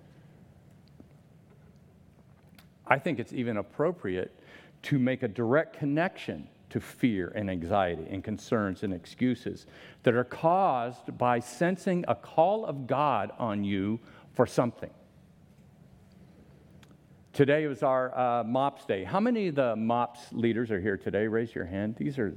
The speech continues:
some of the, real high, real high, loud and proud. Yeah, these are great ladies. I wonder how many of you that are leading,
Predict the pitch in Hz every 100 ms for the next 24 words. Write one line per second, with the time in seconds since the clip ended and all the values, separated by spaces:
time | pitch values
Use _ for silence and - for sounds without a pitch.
0 | - - 98 87 - - 113 147 104 95
1 | - - - - - - - 101 85 80
2 | - - - - 110 101 76 - - -
3 | - - - - - - - - 107 92
4 | 87 123 180 143 123 135 135 - - -
5 | 113 139 101 95 - 151 208 277 226 143
6 | 180 214 247 220 180 185 180 156 139 123
7 | 120 135 131 95 -